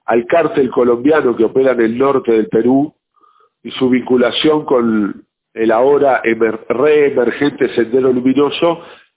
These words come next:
pero lo estoy evaluando porque no es lo mismo, ¿no? Es otra cosa.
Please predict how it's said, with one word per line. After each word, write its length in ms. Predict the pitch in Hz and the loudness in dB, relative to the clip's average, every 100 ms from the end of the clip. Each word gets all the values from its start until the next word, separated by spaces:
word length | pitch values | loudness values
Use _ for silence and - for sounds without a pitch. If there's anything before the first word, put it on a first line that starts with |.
| _ _ | _ _
pero 720 | 131 127 123 117 107 - - | 0 2 2 2 -2 -8 -10
lo 100 | 131 | -6
estoy 280 | 127 196 196 | -2 2 2
evaluando 560 | 160 135 160 185 151 110 | 4 4 2 2 0 -2
porque 520 | 120 107 135 127 - _ _ | -4 0 2 2 -4 _ _
no 200 | 131 170 | -2 0
es 60 | 160 | 2
lo 120 | 143 | 2
mismo, 360 | 143 110 104 | 0 0 0
¿no? 260 | 107 151 - | 0 -2 -4
Es 180 | - 120 | -4 -2
otra 240 | - 135 123 | -2 -2 0
cosa. 480 | 120 95 - 85 | -2 -2 -6 -12